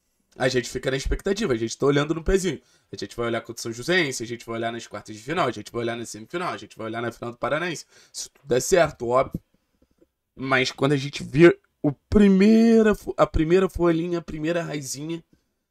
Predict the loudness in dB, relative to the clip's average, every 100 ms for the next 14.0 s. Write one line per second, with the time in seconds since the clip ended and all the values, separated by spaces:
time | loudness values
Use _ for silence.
0 | _ -2 0 0 -2 -2 -4 -8 -10 -8
1 | -8 -6 -4 -4 -4 -4 -6 -8 -8 -8
2 | -8 -8 -10 -8 -6 -4 -6 -6 -8 -8
3 | -8 -2 -2 -2 _ _ -20 -20 -6 4
4 | 4 4 -4 -4 -6 -6 -8 -6 -4 -4
5 | -4 -6 -6 -4 -4 -4 -8 -10 -8 -8
6 | -8 -8 -6 -8 -12 _ _ _ _ _
7 | 0 0 2 2 2 0 -6 2 2 2
8 | 0 -4 -4 -6 -8 -6 -4 -2 -4 -6
9 | -14 _ _ -6 -6 -6 -6 -4 -4 -6
10 | -6 -6 -4 -8 -10 -12 _ _ _ _
11 | _ -4 0 2 2 2 0 -2 -2 -2
12 | -2 0 2 2 2 -2 -4 -2 0 2
13 | 4 2 0 -2 -2 -2 -2 0 -2 -2